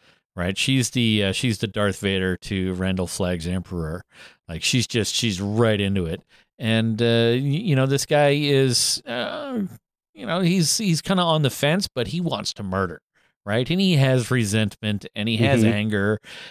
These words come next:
Speaker 1: uh, and he has frustration. Uh, so, you know, she just, he just needs a little bit of a push onto the dark side, and then he'll, you know, he'll commit to the path.
Speaker 2: But Randall is able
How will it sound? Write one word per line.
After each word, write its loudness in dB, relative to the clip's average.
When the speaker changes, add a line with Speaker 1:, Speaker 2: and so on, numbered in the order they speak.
Speaker 1:
uh, -2
and 0
he 2
has 2
frustration. -2
Uh, -4
so, 2
you 0
know, 2
she -6
just, -4
he -6
just -2
needs 0
a 6
little 4
bit 2
of 2
a 0
push 0
onto 0
the -4
dark -4
side, -2
and -4
then -4
he'll, -2
you -8
know, -4
he'll -2
commit -4
to -14
the -4
path. -10
Speaker 2:
But -2
Randall 2
is 2
able 0